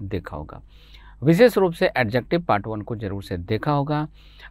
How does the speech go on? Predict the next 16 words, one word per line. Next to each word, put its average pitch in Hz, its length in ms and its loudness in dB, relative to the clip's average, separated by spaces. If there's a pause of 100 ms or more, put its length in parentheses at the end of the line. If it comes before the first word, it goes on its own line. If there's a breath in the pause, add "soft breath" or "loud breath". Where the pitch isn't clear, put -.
आज 180 200 8
हमारा 160 360 6
एडजेक्टिव 120 460 -2
का 135 120 -2
ये 113 100 0
पार्ट 101 280 -4 (100)
टू 151 160 2
है, 156 240 0 (200)
आज 120 200 0 (120)
हमारा 107 360 -2
एडजेक्टिव 104 420 -6
का 113 100 -4
ये 123 120 0
सेकंड 196 320 -4 (140)
लेक्चर - 400 -10
है, 98 100 -18